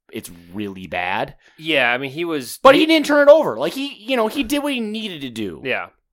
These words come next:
Speaker 2: Yeah, I mean, he was, he was terrible, and that was kind of the only reason that the game ended up being that close, because for the second time this season, it's, we've had this problem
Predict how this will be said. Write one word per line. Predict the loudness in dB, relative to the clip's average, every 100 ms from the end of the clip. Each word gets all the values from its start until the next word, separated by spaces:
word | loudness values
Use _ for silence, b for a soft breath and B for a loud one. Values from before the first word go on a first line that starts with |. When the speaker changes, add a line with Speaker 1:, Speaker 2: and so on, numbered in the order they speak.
| _ _ b b b
Speaker 2:
Yeah, | -6 -4
I | -4
mean, | -6
he | -6
was, | -6 -6 -10
he | -6 -4
was | -2
terrible, | 0 0 0 0 -4 -6
and | -6
that | -4 -4
was | -4
kind | -2 -2
of |
the | 0
only | -2 -2
reason | -4 -6 -8 -8
that | -10 -10
the | -10
game | -6 -6 -6 -8 -10
ended | -8 -6
up | -6
being | -6 -6
that | -8 -10
close, | -6 -4 -4 -8 -16
because | -18 -14 -4 -4 -4 -8 -14 -16 -18 _ _ _ _
for | -6 -4
the | -4
second | -4 -6 -6 -10
time | -6 -6 -6
this | -10 -10
season, | -10 -10 -10 -14 -16 -20
it's, | -20
we've | -18 -14
had | -12 -14
this | -16
problem | -6 -4 -4 -6 -8 -10